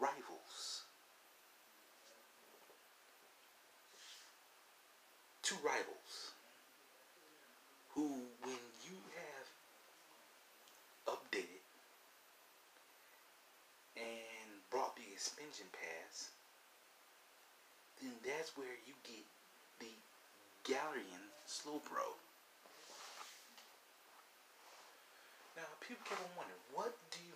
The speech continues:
mean the Galarian Slowpoke? Well... With the Galarian Slowpoke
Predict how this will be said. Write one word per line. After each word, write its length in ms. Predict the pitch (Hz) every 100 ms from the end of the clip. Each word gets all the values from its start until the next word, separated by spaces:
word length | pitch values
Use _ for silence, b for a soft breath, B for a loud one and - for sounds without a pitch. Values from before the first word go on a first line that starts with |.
| 151
mean 200 | 139 135 135
the 100 | 104 95 - -
Galarian 560 | 113 120 127 123 117
Slowpoke? 1040 | 110 - - - 98 98 - - - - - - - - - - - - - - - - - - - - - 90 85
Well... 680 | 85 82 87 90 92 110 131 - - - - - - - - - - - - - - - - - - - - - - - - - - - - - - - - - - - - - - - - - - - - - - - - - - - -
With 120 | 127
the 100 | 131
Galarian 380 | 135 131 135 120
Slowpoke 640 | - 113 113 110 95 -